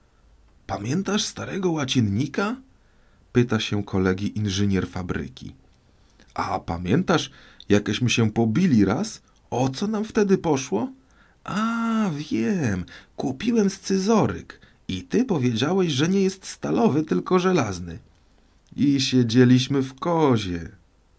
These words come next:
Jeden doktor i jeden adwokat tak się przejęli tymi opowiadaniami, że zupełnie zapomnieli, że już nie są małymi chłopakami i zaczęli się spychać do rynsztoka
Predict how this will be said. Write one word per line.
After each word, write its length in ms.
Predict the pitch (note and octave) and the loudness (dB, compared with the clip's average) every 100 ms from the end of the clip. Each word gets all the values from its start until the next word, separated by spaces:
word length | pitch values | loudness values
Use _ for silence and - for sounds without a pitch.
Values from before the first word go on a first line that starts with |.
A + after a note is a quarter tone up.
| _ _ _ _ _ _ _ _ _ - | _ _ _ _ _ _ _ _ _ -2
Jeden 380 | C3+ A2 F2 - | 0 0 -2 -2
doktor 640 | G2+ E2+ - - F2+ C3+ - | 0 0 -2 -4 0 0 -2
i 120 | D#3+ | -2
jeden 280 | F#3 D#3 B2+ | -2 0 -2
adwokat 760 | G2 F2+ G2 G3 - - - - _ _ _ - | -4 -6 -6 -6 -8 -14 -18 -20 _ _ _ -6
tak 200 | G3+ - | -6 -4
się 160 | B2+ | -6
przejęli 520 | - - F#2+ C#3 C3 | -4 -2 2 2 2
tymi 280 | - G#2 G#2 | 0 -2 -2
opowiadaniami, 1040 | G#2+ G#2+ G#2 F#2+ F2 E2+ F2+ F#2 F2+ D#3 - _ _ _ _ _ - | -4 -2 -2 -2 -4 -6 -6 -4 -4 -6 -8 _ _ _ _ _ -4
że 160 | G2+ G#2+ | 0 0
zupełnie 480 | G#2+ A3+ A3 F#3+ | 0 0 0 2
zapomnieli, 720 | B2+ A2+ G#2 G2+ A2+ D#3 E3+ | 2 2 0 0 0 0 0
że 140 | A2 G#2 | 2 2
już 240 | C3 C3+ | 2 -2
nie 160 | A2 F2 | -2 -2
są 180 | - A#2+ | 0 0
małymi 420 | G2 F#2 E2+ G2 | 0 0 0 -2
chłopakami 800 | - D#3 F#3+ G#3+ A#3 C3+ D#2 - _ - - - - - | -2 -4 -4 0 0 0 -8 -16 _ -20 -20 -20 -20 -6
i 240 | - B3 | 0 2
zaczęli 340 | E3+ C3 E3 E3 | 2 0 0 -2
się 240 | C#3+ A2+ | 0 -2
spychać 560 | - - F3+ - D3+ G#2+ | -4 -2 -2 0 -2 2
do 120 | B2+ | 4
rynsztoka 600 | C3+ C3 - F#2 - | 4 0 0 -2 -2